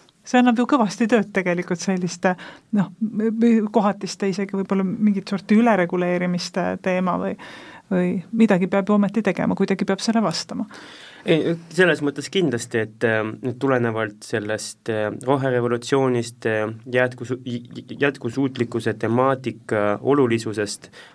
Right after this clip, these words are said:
Speaker 2: on tekkimas üha uued ja uued regulatsioonid ja nad võib-olla tulevad kõik, äh, ühele samal ajal peale. Aga võib-olla mis, mis ma tahtsin uurida ja üks teema,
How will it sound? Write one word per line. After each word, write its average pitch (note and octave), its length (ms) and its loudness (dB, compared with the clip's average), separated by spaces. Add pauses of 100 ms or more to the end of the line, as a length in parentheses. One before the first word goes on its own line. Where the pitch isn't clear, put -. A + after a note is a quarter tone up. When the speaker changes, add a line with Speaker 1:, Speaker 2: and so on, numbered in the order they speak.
Speaker 2:
on A2+ 140 -2
tekkimas A#2+ 480 0
üha A2+ 160 0
uued A#2+ 320 2
ja A#2+ 120 2
uued A#2 360 0
regulatsioonid A2+ 720 0
ja A2 80 0
nad G#2+ 160 0
võib-olla A2 320 0
tulevad G#2+ 440 0
kõik, B2 280 -2
äh, A2+ 160 4
ühele B2 260 0
samal B2 380 0
ajal A2+ 200 0
peale. A2+ 420 0 (420)
Aga A#2 160 2
võib-olla B2+ 320 0
mis, C3 280 -4
mis C3+ 320 -6
ma F#3+ 120 0
tahtsin - 360 -2
uurida A#2+ 320 0
ja A2 160 0 (800)
üks C3 200 0
teema, C#3 220 6